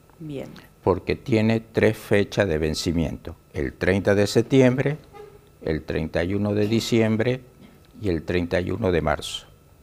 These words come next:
Speaker 1: Bien.
Speaker 2: Pagando, eh, al treinta de septiembre el cinco por ciento, al treinta y uno de diciembre el diez por ciento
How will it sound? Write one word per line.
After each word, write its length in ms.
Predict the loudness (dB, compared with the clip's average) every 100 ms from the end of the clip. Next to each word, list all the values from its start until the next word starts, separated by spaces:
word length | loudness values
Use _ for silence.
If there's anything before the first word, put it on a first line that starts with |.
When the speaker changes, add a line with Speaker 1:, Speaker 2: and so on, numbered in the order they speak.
| -18
Speaker 1:
Bien. 120 | -18 -18 -20 -20 _
Speaker 2:
Pagando, 680 | 4 6 6 6 4 -6 -12 _ _ _ _ -20 -20 -20 -4
eh, 300 | 0 2 2
al 180 | 0 -2
treinta 320 | 0 0 4
de 100 | 2
septiembre 480 | 4 2 2 0 2
el 100 | -2
cinco 400 | -2 -2 0 0
por 180 | -2 -4
ciento, 580 | 0 0 0 0 -2 -4 -14 _ _ _ -20 _ _ -12
al 440 | -4 -2 -2 -4 -4
treinta 280 | -4 -2 0
y 20 |
uno 100 | 0
de 80 | 0
diciembre 400 | -2 0 2 0
el 60 | 2
diez 200 | 0 2
por 220 | -2 -2
ciento 640 | -2 -2 -2 0 0 0